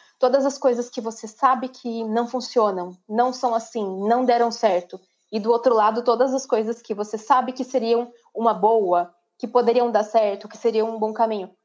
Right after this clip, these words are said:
baseado na tua vivência. E aí você pode trazer um nome pra isso, criar a sua metodologia, criar a sua, o seu título, a sua fórmula. É, assim como um fotógrafo tem que encontrar uma boa luz,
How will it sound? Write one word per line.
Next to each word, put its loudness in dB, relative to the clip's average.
baseado 0
na -4
tua -2
vivência. -8
E 2
aí 2
você 2
pode 2
trazer 2
um 2
nome 2
pra 2
isso, -6
criar 2
a 0
sua 0
metodologia, 0
criar 0
a 0
sua, 0
o -10
seu 0
título, -4
a 0
sua -4
fórmula. 0
É, 2
assim 0
como 2
um -4
fotógrafo 0
tem -10
que -8
encontrar -2
uma 2
boa 2
luz, -2